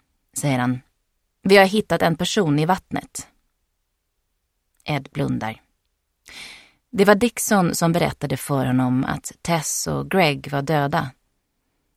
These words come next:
Inspektör Dixon har inga problem med att meddela hemska nyheter. Han verkar nästan tycka om det.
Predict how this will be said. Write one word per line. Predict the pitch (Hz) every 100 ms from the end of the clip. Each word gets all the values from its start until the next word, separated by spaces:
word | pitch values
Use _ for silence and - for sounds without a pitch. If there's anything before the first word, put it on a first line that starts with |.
| _ -
Inspektör | 165 - 175 - 160 156
Dixon | 156 220 - 190 156
har | 165 165
inga | 156 214
problem | - 202 185 165 139 151
med | 143
att | -
meddela | 147 131 127 127
hemska | 139 135 - 135
nyheter. | 131 120 120 - - 110 _ _ _ _ _ _
Han | - 170
verkar | 208 220
nästan | 208 151 151
tycka | 143 135 127
om | 175 202
det. | 107 117